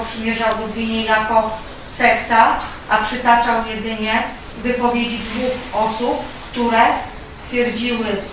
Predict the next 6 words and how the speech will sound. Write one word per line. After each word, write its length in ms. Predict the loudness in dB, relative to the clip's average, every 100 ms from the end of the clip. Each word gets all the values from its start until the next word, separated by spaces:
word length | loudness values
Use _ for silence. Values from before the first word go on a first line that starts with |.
| 0
jedna 380 | 0 2 0 0
przynajmniej, 680 | -4 0 0 2 0 -2 -4
że, 320 | 0 0 0 -6 -10 -14 -10
y, 420 | -6 -2 -2 0 4
ma 260 | 4 4
elementy 600 | 0 0 0 -2 -2 -4